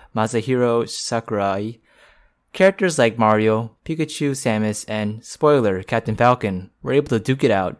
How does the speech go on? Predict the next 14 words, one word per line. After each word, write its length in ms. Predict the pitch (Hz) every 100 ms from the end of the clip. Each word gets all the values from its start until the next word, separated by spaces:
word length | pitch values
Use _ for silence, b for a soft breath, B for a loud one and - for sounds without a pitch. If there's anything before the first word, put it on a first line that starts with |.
| _
knocking 320 | 123 123 131
each 180 | 120 -
other 180 | 113 104
off 360 | 98 95 - -
stages 420 | - 107 98 95
again 460 | 95 110 113 120 -
and 120 | 117
again. 380 | 120 101 85 80 _ _ _ _ _ _ -
Over 180 | 151 170
the 140 | 160
decades, 640 | 131 120 117 98 98 - - -
the 100 | 110
franchise 600 | - 147 139 139 110 104
grew, 360 | 101 90 87